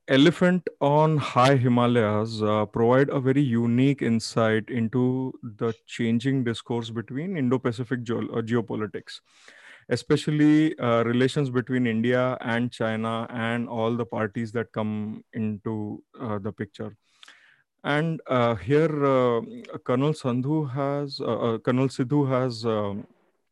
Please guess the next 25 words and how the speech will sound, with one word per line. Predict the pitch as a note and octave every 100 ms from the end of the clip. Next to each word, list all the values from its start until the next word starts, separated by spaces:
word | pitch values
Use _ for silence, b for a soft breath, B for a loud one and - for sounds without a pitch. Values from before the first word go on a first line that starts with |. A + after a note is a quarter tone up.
| _ _ _
uh, | A#2+ G#2+ G#2+
served | - - B2+ C#3 B2+
with, | A#2+ B2+ B2+ _ -
uh, | A2+ G#2+ G2+ - _ _ -
uh, | A#2+ A2
the | A#2
army | G#2+ A2 B2
for | A#2+ A#2+ A#2 A2 A#2 b b b
twenty-nine | A#2+ A#2 B2+ A2 A#2 A#2+
years, | A#2 A#2 A2+ G#2+
and | G#2
he's | G#2 G#2+
a |
decorated | G2+ G#2+ B2+ A#2+ A#2 A2+
war | G#2+ A2+ A2
veteran. | G#2+ - A2 G#2+ G#2
And, | G#2 G#2 b b b b -
uh, | A2+ A2 _ _
he | - D3 D#3+
actually | C3+ - D#3 D3+
brings | A#2 C3 C#3+ D3 C#3 C3
the | C3+
story | - B2+ A#2+ C3
with | B2+ C3 -
right | G#2+ A2+